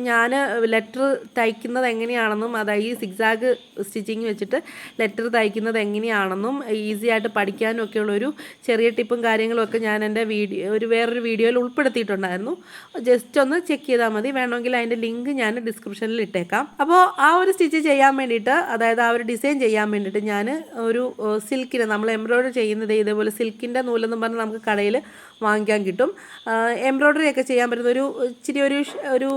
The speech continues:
ഏഹ്, ഗ്ലോ വരുന്ന ടൈപ്പിലുള്ള ഒരു, ഏഹ്, നൂലാണ്. പല ടൈപ്പിൽ, പല കളറിൽ നമുക്ക്, ആ, വാങ്ങിക്കാൻ കിട്ടും. അതിൽ ഞാൻ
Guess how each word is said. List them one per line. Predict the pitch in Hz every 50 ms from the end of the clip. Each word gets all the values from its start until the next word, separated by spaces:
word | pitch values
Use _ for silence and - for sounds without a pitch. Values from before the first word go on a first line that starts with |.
| 269 - - 240
ഏഹ്, | 233 240 233 208 220
ഗ്ലോ | 247 247 247 254 254 262
വരുന്ന | 254 247 233 240 247 226
ടൈപ്പിലുള്ള | 247 226 220 214 233 233 226 226 214 214
ഒരു, | 220 254 277 - - - 190
ഏഹ്, | 208 208 196 196
നൂലാണ്. | 196 208 208 202 196 220 254 247 285
പല | 269 269 285 285 285 277
ടൈപ്പിൽ, | 254 247 226 240 247 226
പല | 240 240 247 254 247 254
കളറിൽ | 240 233 240 240 254 277 285 294 269 240
നമുക്ക്, | 220 208 202 240 294 - - - - - - - - 233
ആ, | 226 226
വാങ്ങിക്കാൻ | 226 214 208 208 208 196 185 175
കിട്ടും. | 175 156 175 180 - - - - - - 262
അതിൽ | 277 294 285 330 320 302 285
ഞാൻ | 277